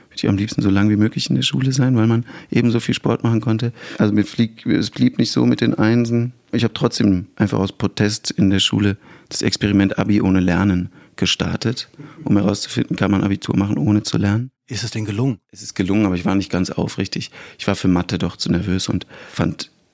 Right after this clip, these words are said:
Speaker 1: die Lerngruppen, die sich gebildet haben, auch irgendwie nett.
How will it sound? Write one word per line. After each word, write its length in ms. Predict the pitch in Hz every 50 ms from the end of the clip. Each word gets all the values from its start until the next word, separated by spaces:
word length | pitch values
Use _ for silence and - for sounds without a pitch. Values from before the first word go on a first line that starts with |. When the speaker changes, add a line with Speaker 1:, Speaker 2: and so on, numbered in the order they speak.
| _ -
Speaker 1:
die 60 | -
Lerngruppen, 720 | - 80 76 87 95 92 - - - - - 82 85 85 - _ - - _ _ _ _ _ -
die 80 | - 180
sich 320 | - 139 - - - -
gebildet 460 | - - - 156 - 92 95 - -
haben, 280 | 123 - 87 87 - - - _ _ _ _ _ _ -
auch 160 | - - -
irgendwie 260 | - - 87 85 85
nett. 380 | 82 87 127 - - - -